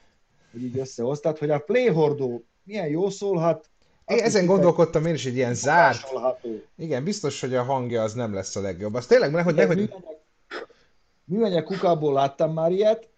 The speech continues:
Speaker 1: az, az kiszivárcsózza, meglepően jó szó. A nagy zöld műanyag fedeles kuka.
Speaker 2: Tényleg?
Speaker 1: Volt, rá-, volt rajta kerék, és lehetett húzni, kint láttuk, ö, Finnországban.
Speaker 2: Ja, azt akartam, biztos, annyira tudtam, hogy ott láttad.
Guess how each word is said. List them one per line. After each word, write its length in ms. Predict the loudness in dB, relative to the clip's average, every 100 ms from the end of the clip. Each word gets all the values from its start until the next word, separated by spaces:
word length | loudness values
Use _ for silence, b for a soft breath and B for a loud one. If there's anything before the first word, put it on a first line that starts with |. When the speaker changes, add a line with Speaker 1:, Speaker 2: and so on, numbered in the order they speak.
| _ _
Speaker 1:
az, 200 | -10 -10 -14
az 100 | -12
kiszivárcsózza, 640 | -10 -8 -6 -4 -4 -4
meglepően 540 | -2 -2 -2 -4 -6 -4
jó 200 | -6 -8
szó. 200 | -14 -12
A 80 | -6
nagy 180 | -4 -4
zöld 360 | -4 -4 -4
műanyag 380 | -6 -8 -8 -12
fedeles 440 | -12 -10 -8 -10 -12
kuka. 160 | -4 0
Speaker 2:
Tényleg? 460 | 2 2 0 -4 -8
Speaker 1:
Volt, 180 | -12
rá-, 220 | -12 -16 -8
volt 240 | -4 -2
rajta 260 | -2 -2 -4
kerék, 280 | -2 -2 -4
és 160 | -6
lehetett 360 | -4 -4 -6 -16
húzni, 320 | -16 -16 -18
kint 220 | -16 -14
láttuk, 440 | -10 -10 -8 -10 -10 -20 -20 _ _
ö, 760 | -4 -4 -4 -4 -6 -6 -6 -10 -10
Finnországban. 580 | -10 -10 -12 -12 -10 0
Speaker 2:
Ja, 400 | 4 4 2 -14 -18 -8
azt 240 | -8 -4
akartam, 560 | -2 -2 -2 -4 -4 -6
biztos, 320 | -4 -6 -6 -6
annyira 340 | -4 -2 -4
tudtam, 360 | -6 -4 -4 0
hogy 120 | -2
ott 140 | -2
láttad. 380 | -4 -8 -4 -6